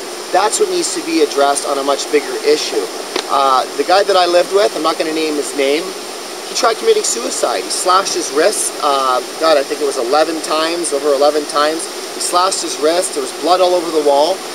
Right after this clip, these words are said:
and I found the guy, uh, you know, three blocks down the road, uh, uh, hiding behind a churchyard,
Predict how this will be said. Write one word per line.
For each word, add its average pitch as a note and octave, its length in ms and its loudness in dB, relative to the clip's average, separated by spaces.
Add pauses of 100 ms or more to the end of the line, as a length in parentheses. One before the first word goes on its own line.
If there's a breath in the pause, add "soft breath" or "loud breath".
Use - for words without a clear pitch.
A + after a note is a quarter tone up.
(260)
and D3 80 -2
I D#3 60 0
found G3+ 300 2
the G3 60 2
guy, F#3+ 420 4
uh, F#3 340 4
you F3 180 -2
know, F3+ 140 0
three F#3+ 300 -6
blocks F3+ 320 2
down F#3 200 2
the E3+ 80 -2
road, G3 380 4
uh, E3+ 360 4
uh, E3 280 0
hiding F#3+ 280 0
behind F#3 260 0
a E3 60 -6
churchyard, D#3+ 640 0